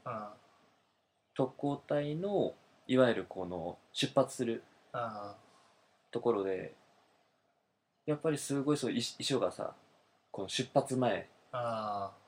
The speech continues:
Speaker 2: に書いたこの遺書っていうのがさ、ずらーっとあんだけどね。
Speaker 1: ああ。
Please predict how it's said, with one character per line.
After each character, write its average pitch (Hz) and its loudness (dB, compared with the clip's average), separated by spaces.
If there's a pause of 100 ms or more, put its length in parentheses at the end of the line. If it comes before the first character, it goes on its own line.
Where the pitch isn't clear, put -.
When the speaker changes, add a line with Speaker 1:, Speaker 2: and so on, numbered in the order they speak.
(140)
Speaker 2:
に 117 -2
書 123 2
い 110 2
た 95 0
こ 98 -8
の 95 -4
遺 101 -2
書 107 -2
っ - -8
て 107 -10
い 98 -6
う - -10
の 95 -6
が 85 -6
さ、 90 -10 (100)
ず - 2
ら - -2 (380)
ー - 2
っ - -4
と 113 2
あ 107 2
ん 104 -8
だ 107 -6
け 104 -4
ど 98 -4
ね。 95 -8 (120)
Speaker 1:
あ 87 -6
あ。 - -20